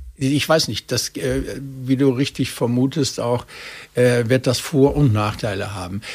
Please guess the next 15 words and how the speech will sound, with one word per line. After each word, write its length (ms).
Sie 260
ist 200
ja 120
nun, 300
wie 100
schon 220
angedeutet, 840
in, 400
in 180
London 480
und 180
will 140
da 120
auch 200
bleiben, 680